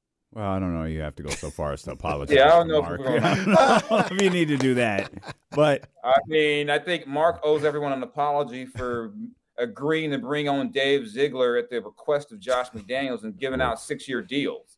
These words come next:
Speaker 1: That, that's, that's pretty wild.
Speaker 2: He was
Speaker 1: But
Speaker 2: like, "I'm gonna give you guys a ten-year. How about six?"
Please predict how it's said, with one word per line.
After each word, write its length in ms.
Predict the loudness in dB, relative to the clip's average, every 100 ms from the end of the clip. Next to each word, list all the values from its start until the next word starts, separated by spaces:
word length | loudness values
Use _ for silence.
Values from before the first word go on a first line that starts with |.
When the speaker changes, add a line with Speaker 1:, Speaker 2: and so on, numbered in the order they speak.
| _
Speaker 1:
That, 320 | -2 -2 -2
that's, 360 | -2 0 -2 -6 _ _ -6
that's 240 | -4 -4
pretty 260 | -4 -2 0
wild. 480 | 0 0 0 -4 0
Speaker 2:
He 60 |
was 160 | 2 4
Speaker 1:
But 40 | 4
Speaker 2:
like, 140 | 4
"I'm 100 | 4
gonna 160 | 2 2
give 140 | 0
you 60 | 2
guys 240 | 4 2 0
a 20 |
ten-year. 500 | -4 -2 0 0 0
How 160 | 2 4
about 340 | 4 2 -4
six?" 560 | -10 -2 -2 -2 -20